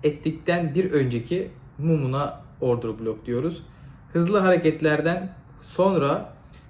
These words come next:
fiyatın nereye gelebileceğini veya nereden dönebileceğini, e, anlayabileceğimiz bir sistem. Çok fazla kullanırım, çok fazla doğru sonuç verir.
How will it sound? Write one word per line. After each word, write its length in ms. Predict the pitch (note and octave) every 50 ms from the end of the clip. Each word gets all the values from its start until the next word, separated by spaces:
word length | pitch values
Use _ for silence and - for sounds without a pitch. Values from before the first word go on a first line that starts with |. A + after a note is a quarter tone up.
| - - -
fiyatın 560 | - - F3 E3+ E3 E3 F#3 F#3 F3+ E3+ D3+
nereye 280 | D3 E3 F3+ F3+ E3+ D#3
gelebileceğini 840 | C3+ B2 A#2+ A#2+ A#2+ A#2 A#2+ A2+ A#2 A#2 A2+ A#2 A2+ A#2+ A#2+ D#3+ D#3
veya 200 | D#3+ D#3+ D#3 D3
nereden 460 | C#3+ D#3 D#3+ D#3 C3+ C#3 C3 C3 B2
dönebileceğini, 880 | A#2+ A#2+ B2+ B2 B2 B2 B2 B2 A#2+ A#2+ B2 A#2 A#2 C3+ D3+ F3 F3 F3 - - - - - - - - - - - - - -
e, 40 | C3 - - - - - - - -
anlayabileceğimiz 920 | D3+ D#3+ E3 D#3+ D#3+ D#3+ D#3+ D#3 D3+ D3+ D3+ C#3+ C#3+ D3 D3 C#3+ C3+ A#2+
bir 60 | A2+
sistem. 480 | G2+ - - - - - C#3 D#3 E3 - - - -
Çok 240 | - F#3+ F#3+ F#3+
fazla 360 | - F#3+ E3 C#3+ C#3 C#3+ C3+ C#3
kullanırım, 460 | C3 C3 C3+ C3 C3 C3 D#3 E3+ - - - -
çok 200 | D#3+ E3+ E3 E3
fazla 640 | - D#3+ D3 C#3 C3+ D3+ D#3+ D#3+ D#3+ - - - - - - - - - - - - B2+
doğru 240 | C3+ C#3 D3 D#3
sonuç 360 | D#3 - D3 D3 D3 D3 - C3+
verir. 400 | C3+ C#3 C#3 D3+ - - -